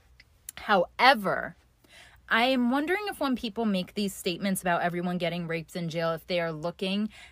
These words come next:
at prea reports. prea is Prison Rape Elimination Act. And technically, if an incarcerated person engages in, um, in any type of sex,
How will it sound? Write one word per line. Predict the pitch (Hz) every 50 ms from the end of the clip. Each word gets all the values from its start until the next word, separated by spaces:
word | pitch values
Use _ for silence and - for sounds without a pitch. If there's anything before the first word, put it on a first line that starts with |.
| - _ -
at | 190 190 185 180 170 - -
prea | - - 220 208 196 170
reports. | 165 156 156 - - - 156 131 110 - - -
prea | - - 262 262 269 285
is | 269 - 220 202 170
Prison | - - - 240 226 247 254 233
Rape | 214 196 180 185 - -
Elimination | 170 185 180 170 170 160 156 151 147 147 - - 156 143 131
Act. | 135 139 - - - - - - - - - - - - -
And | - 240 233 214
technically, | - 277 285 - - 359 339 - - 233 220 214 208 208 202 - - - - - - -
if | 233 277 359 - - - -
an | - 277 277 247
incarcerated | - 240 226 - - 220 220 220 - 254 226 220 220 208 208 196 -
person | - - 214 202 190 - - 190 185 185
engages | - 180 185 180 165 156 170 175 190 170 185 202 196 180 170 -
in, | - 190 180 175 170 170 165 160 - -
um, | - 165 165 160 160 156 156 156 151 151 160 185 -
in | - 226 220
any | - 277 285 294 285
type | - 226 202 180 - -
of | 180 165 165 165 151 - - - - - -
sex, | - - - - 165 127 - - - - -